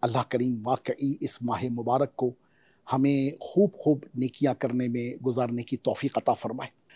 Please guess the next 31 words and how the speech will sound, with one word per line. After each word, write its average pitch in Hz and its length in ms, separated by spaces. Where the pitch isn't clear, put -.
البتہ 135 320
یہ 127 220
ضرور 127 280
ہے 127 120
کہ 135 120
الحمدللہ 120 600
رب 113 180
العالمین، 120 540
ماہ 120 140
رمضان 117 420
کے 123 140
اس - 160
مبارک 117 420
مہینے 127 360
میں 113 120
اگر 120 180
ہم 123 120
افطار 147 360
سے 143 160
لیتے 117 300
ہیں 120 140
تو 123 100
الحمدللہ 120 720
افطار 127 520
اور 127 260
افطار 120 360
کے 120 180
بعد 113 260
پھر 117 200
نماز 120 400
مغرب 123 320